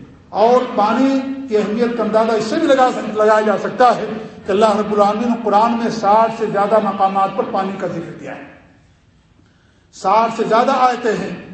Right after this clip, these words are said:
جن آیتوں میں اللہ رب العالمین نے پانی کا ذکر کیا ہے۔ پانی پر اللہ رب العالمین کا عرش بھی ہے۔ میں نے جس آیت کریمہ کی تلاوت کی، اس آیت کریمہ کے اندر اللہ فرماتا ہے، "وَهُوَ الَّذِي خَلَقَ السَّمَاوَاتِ وَالْأَرْضَ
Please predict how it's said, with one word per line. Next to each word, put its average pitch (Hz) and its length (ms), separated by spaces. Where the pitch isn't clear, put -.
جن 214 180
آیتوں 214 360
میں 220 80
اللہ 208 160
رب 190 140
العالمین 202 320
نے 214 60
پانی 190 260
کا - 60
ذکر 160 340
کیا 127 140
ہے۔ 120 80
پانی 196 280
پر 208 80
اللہ 185 160
رب 185 180
العالمین 202 360
کا 196 160
عرش 202 180
بھی 185 240
ہے۔ 214 140
میں 175 200
نے 202 140
جس 208 100
آیت 190 340
کریمہ 196 220
کی 202 120
تلاوت 214 420
کی، 240 400
اس 220 180
آیت 208 220
کریمہ 208 240
کے 208 60
اندر 202 140
اللہ 202 120
فرماتا 208 400
ہے، 208 60
"وَهُوَ 202 220
الَّذِي 214 420
خَلَقَ 220 200
السَّمَاوَاتِ 202 680
وَالْأَرْضَ 214 420